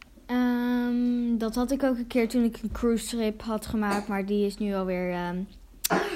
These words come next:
kapot. En die wereld hebben we toch al verwijderd. Dat is wel jammer. Ehm, tot nu toe ziet het er wel cool uit.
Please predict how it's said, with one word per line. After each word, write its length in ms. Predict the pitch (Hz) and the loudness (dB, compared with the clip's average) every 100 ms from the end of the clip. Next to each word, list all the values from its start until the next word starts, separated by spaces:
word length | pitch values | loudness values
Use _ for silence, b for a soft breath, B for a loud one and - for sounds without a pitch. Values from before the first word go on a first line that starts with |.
| B B - - - - - - - | B B -20 -18 -18 -18 -20 -20 -8
kapot. 720 | - 339 339 339 330 - - - | 2 2 4 4 2 -4 -8 -10
En 320 | - 233 220 220 | -2 0 2 2
die 120 | 214 | 2
wereld 280 | 208 202 208 | 2 0 -2
hebben 240 | 190 185 | -2 -4
we 60 | 185 | -6
toch 320 | - 185 202 | -8 -6 -6
al 120 | 185 | -8
verwijderd. 920 | 185 196 190 185 190 185 190 - - | -8 -6 -4 -4 -4 -4 -6 -10 -18
Dat 140 | - 208 | -12 -10
is 80 | |
wel 120 | - 208 | -4 -2
jammer. 520 | 208 196 196 190 190 214 - - - B B B B B B | 0 -2 -4 -4 -6 -8 -16 -18 -20 B B B B B B
Ehm, 1500 | 277 285 285 285 277 262 262 262 262 262 254 254 254 254 247 247 - - - | 4 6 4 4 4 2 2 4 4 4 2 2 2 2 2 0 -10 -20 -6
tot 180 | 262 254 | -4 2
nu 160 | 262 | 2
toe 220 | 294 381 349 | 4 2 2
ziet 300 | - 330 320 | 2 0 0
het 140 | 269 | -2
er 140 | 269 | 0
wel 200 | 254 233 | 2 0
cool 240 | 233 240 196 | 0 -2 0
uit. 560 | 202 233 320 415 - | 0 2 0 -2 -10